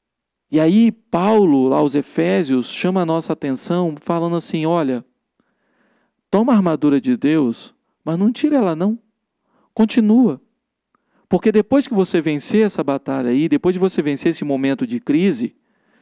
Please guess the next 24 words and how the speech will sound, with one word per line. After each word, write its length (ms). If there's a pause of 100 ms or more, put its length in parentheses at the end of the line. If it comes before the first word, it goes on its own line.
(1400)
a 140
outra 320
crise 440
que 120
vai 220
vir, 400
e 160
po-, 360
pode 220
ter 100
certeza 400
que 100
ela 160
virá, 480 (1040)
não 180
vai 120
te 120
pegar 280
desprevenido. 880 (480)
Então, 200
pra 100
você 260
permanecer 1300
inabalável, 880